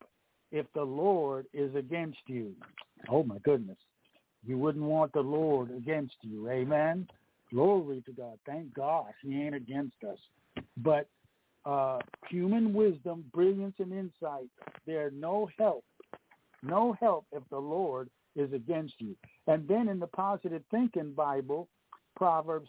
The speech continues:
twenty-one thirty says, quote, "No matter how much you know or what plans you make,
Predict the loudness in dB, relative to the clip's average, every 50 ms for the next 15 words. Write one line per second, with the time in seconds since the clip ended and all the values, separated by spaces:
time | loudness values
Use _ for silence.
0 | -12 -10 -8 -6 -6 -6 -6 -4 -4 -6 -6 -2 0 0 0 0 -2 -6 -6 -6
1 | -4 -2 -2 -2 -4 -4 -8 -10 _ _ _ _ _ _ _ -16 _ 4 4 6
2 | 6 4 0 -4 _ _ _ _ _ _ _ _ _ _ -20 -20 _ _ _ -18
3 | -18 -18 -18 _ _ _ _ _ _ _ _ _ _ 0 2 2 2 2 2 2
4 | 2 2 2 0 -4 -6 -4 0 2 2 4 4 2 2 0 0 -2 -4 -10 -10
5 | -8 -8 -6 -2 -2 -2 -2 -2 -6 -10 -14 _ _ _ _ _ _ _ _ _
6 | _ _ _ _ _ _ _ _ _ _ _ _ _ -20 _ _ _ _ _ _
7 | _ 4 6 6 6 6 2 0 -2 0 0 0 0 -2 _ -8 -4 -2 -2 0
8 | 0 0 -2 -2 -4 -6 -10 -12 -12 -10 -8 -6 -2 0 2 2 0 0 -6 _
9 | -20 -20